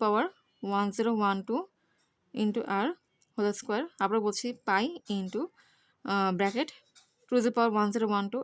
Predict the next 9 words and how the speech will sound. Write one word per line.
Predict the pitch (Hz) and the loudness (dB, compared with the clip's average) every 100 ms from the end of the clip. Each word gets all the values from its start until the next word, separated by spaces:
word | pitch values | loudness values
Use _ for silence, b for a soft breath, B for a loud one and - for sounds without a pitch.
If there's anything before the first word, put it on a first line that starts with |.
| - | -2
into | 202 196 190 | -4 0 0
r | 277 302 | 0 0
bracket | 196 196 226 | -2 -2 -4
close | 240 226 | -2 0
whole | 196 190 | -2 -2
square | - 240 339 B B B _ 196 | -4 -6 -8 B B B _ -4
minus | 190 202 320 - 202 | -2 0 0 -2 -4
অন্তঃক্ষেত্রফল | 202 214 208 190 - 170 214 _ _ _ _ | -4 -6 -10 -10 -8 -10 -12 _ _ _ _
পাই | 202 190 | 0 0